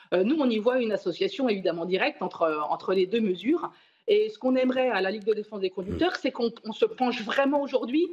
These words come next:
davantage sur les contrôles de comportements dangereux, à savoir l'alcool, les stupéfiants, euh, sur l'amélioration de la qualité des routes. Pour nous, aujourd'hui, euh, la, la, la vitesse,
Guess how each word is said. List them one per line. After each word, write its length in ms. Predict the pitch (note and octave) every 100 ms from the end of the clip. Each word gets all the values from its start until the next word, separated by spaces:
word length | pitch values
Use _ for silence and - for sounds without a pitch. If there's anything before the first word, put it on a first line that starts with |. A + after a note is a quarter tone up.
| - - _ -
davantage 720 | F3 G3+ D4 C#4 C4+ F#3 -
sur 120 | A#3+
les 120 | A3
contrôles 460 | A3+ A#3 - A#3+ A#3
de 80 | F3+
comportements 600 | - - - F3 E3+ D#3+
dangereux, 560 | A3+ C#4+ D#4+ D#4 D#4
à 80 | B3
savoir 360 | - F#3 E3 C#3+
l'alcool, 540 | G#3 B3+ B3+ B3+ A#3+
les 120 | A#3 B3+
stupéfiants, 800 | - - A3+ G#3+ - A3+ C4 - - - -
euh, 240 | F#3 F#3
sur 220 | F3+ B3+
l'amélioration 580 | A#3 A3+ A3+ G#3+ G#3+ A#3+
de 60 | G#3+
la 60 |
qualité 360 | F#3+ F#3+ F#3+ G3
des 140 | E3+
routes. 240 | E3+ C4 D#4 - - _
Pour 200 | - A#3
nous, 180 | B3+ E4+
aujourd'hui, 580 | C#4+ B3 A3+ A3+ D4 D#4+ -
euh, 420 | F3 F3 E3 E3 D#3+ -
la, 260 | F3+ A3 -
la, 560 | G3+ F#3 E3 D#3 D3 -
la 260 | F3 G#3+ A3+
vitesse, 580 | C4 C4 A#3+ E4 -